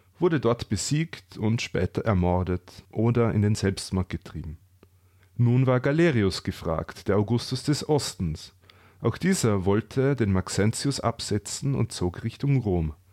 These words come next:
Maxentius verschanzte sich in der ewigen Stadt und schaffte es auch, mit Geld einige der Soldaten von Galerius abzuwerben. Galerius sah ein, dass er für eine Belagerung zu wenig Mittel hatte und zog wieder ab.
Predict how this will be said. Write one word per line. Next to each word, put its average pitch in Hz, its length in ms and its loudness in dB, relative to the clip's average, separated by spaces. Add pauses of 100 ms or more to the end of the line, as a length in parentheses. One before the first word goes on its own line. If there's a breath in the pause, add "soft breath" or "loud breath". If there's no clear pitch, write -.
(340 soft breath)
Maxentius 165 680 0
verschanzte 117 520 -2
sich 117 280 0
in 104 80 0
der 98 100 0
ewigen 110 320 2
Stadt - 400 -2
und 104 140 -4
schaffte - 380 -2
es 120 200 -2
auch, 110 540 -2
mit - 240 -6
Geld 123 340 0
einige 120 400 2
der 95 400 2 (140)
Soldaten 107 720 2
von 98 160 0
Galerius 95 600 0
abzuwerben. 80 800 -6 (500)
Galerius 160 680 2
sah 95 180 2
ein, 127 320 2
dass 107 340 -2
er 101 480 2
für - 320 -2
eine 110 220 4
Belagerung 110 580 0
zu - 180 -6
wenig 95 300 2
Mittel 120 380 2
hatte 110 400 -2
und 120 200 -2
zog 98 300 -4
wieder 127 240 0
ab. - 260 -8